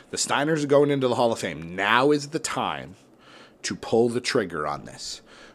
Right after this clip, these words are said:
Bron Breakker doesn't need to be in N X T anymore.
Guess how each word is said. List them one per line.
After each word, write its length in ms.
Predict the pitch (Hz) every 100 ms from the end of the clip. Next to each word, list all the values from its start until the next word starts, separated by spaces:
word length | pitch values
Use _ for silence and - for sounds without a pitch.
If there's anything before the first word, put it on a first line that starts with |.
| _
Bron 280 | 98 110 131
Breakker 380 | 127 120 - 123 -
doesn't 380 | 135 110 117 101
need 200 | 104 98
to 60 | 98
be 160 | 98
in 120 | 92
N 120 | 90 82
X 220 | 82 -
T 200 | - 73
anymore. 420 | 71 69 65 -